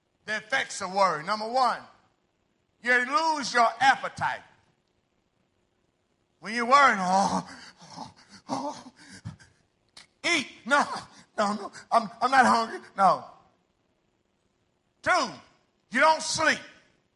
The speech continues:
You lay down at night and, "Oh, oh, what,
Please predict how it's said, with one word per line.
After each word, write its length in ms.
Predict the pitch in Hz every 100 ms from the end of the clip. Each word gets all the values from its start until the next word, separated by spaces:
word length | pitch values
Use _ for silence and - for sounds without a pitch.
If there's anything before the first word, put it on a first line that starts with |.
| _ _ _ _ _ _ _ _ _ _ _ _ _ _ _ _ _ -
You 120 | 262
lay 160 | 294 311
down 260 | 311 302
at 120 | 277
night 280 | 269 302 302 294 - -
and, 220 | 226 233 - -
"Oh, 300 | 214 190 - - _ _ _ _ _ _ _ _ _
oh, 200 | 208 233
what, 260 | 220 - -